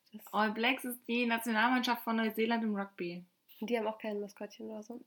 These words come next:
Speaker 2: Die haben bestimmt ein Maskottchen, aber das weiß ich grad nicht.
Speaker 1: Okay, schade. Ja, in Amerika ist ja alles mit Maskottchen. Also jede Schule hat ein Maskottchen,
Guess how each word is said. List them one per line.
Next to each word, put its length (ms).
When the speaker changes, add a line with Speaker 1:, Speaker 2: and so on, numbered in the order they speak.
Speaker 2:
Die 100
haben 140
bestimmt 340
ein 80
Maskottchen, 640
aber 140
das 160
weiß 200
ich 100
grad 180
nicht. 220
Speaker 1:
Okay, 220
schade. 420
Ja, 180
in 100
Amerika 440
ist 100
ja 160
alles 320
mit 120
Maskottchen. 760
Also 180
jede 240
Schule 320
hat 100
ein 80
Maskottchen, 680